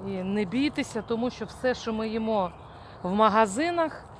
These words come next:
всі ці Г М О-шні штуки, вони набагато небезпечніші. Ой, як пахне! Зараз пити липовий чай дуже-дуже добре. Да, і на зиму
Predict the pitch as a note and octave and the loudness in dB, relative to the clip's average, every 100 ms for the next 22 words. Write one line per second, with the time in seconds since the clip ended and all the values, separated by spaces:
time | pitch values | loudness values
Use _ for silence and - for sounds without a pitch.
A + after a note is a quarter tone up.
0 | - - - - A#3 - A3+ G#3+ A3 A3+ | -18 -18 -18 -8 -6 0 0 2 2 2
1 | A#3 - A3 - D#4 C4 A#3+ G#3 A3 G#3+ | 2 -2 -4 -2 -4 -2 -2 0 -2 0
2 | F#3+ F#3+ A3+ A3 G#3 F#3 - F#3 E3+ F3+ | 2 2 2 0 -4 -4 -6 -6 -6 -8
3 | D3+ E3 - - - - - - - - | -10 -12 -14 -16 -16 -18 -18 -18 -18 -16
4 | - B3 A#3 F#3 - F#3 - C#4+ - E3+ | -4 -2 -2 -4 -6 -8 -4 -4 -4 -8
5 | - - - - - - - - - F#3 | -8 -12 -16 -16 -16 -16 -16 -14 -6 0
6 | A3 G#3 - G#3+ G#3 G3+ - F3 F#3 - | 2 0 -2 -2 0 0 -2 -2 -2 2
7 | D#4+ C#4+ A#3+ D3+ A3+ A3 G3 G3 F3+ E3 | 2 0 -6 -6 -4 -2 -2 -2 0 0
8 | D#3 D#3 F3+ C#4+ A3+ F#3 F3+ A#3+ B3+ | 2 0 2 2 2 0 2 2 0